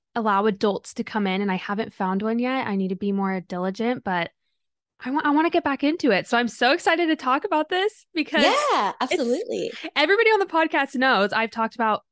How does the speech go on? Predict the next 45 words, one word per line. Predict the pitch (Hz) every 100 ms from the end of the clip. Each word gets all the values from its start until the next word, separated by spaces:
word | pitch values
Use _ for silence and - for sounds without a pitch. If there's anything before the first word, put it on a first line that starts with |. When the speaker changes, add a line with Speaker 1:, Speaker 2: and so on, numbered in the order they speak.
| _
Speaker 1:
my | 220 208 208
goal. | 208 220
I'm | 202
like, | 196 185
"I |
have | 190 185
to | -
get | 208
back | 208 208
into, | 214 226 208
like, | 190 180
an | 180
adult's | 175 180 170 175 -
gymnastics | - 190 175 180 185 180
or | 220
at |
least | 311 320 -
tumbling." | 214 196 196 180
You | 175
know, | 175
that's | 175 190
what |
I | 180
wanna | 180 180 196
do. | 233 262 269 _ _ _ _ _
Everybody | 196 214 240 240
keeps | 254 -
holding | 226
me | 226
accountable. | 214 - 262 220
"How's | 208 220 -
it |
going, | - 269 277
Britt? | 233 233
Have | - 220
you | 208
done | 214
it | 233
Speaker 2:
Yeah. | 254 262
Speaker 1:
yet?" |
And | 247
I'm | 254
like, | 269
Speaker 2:
<laughs> |
Speaker 1:
"No." | -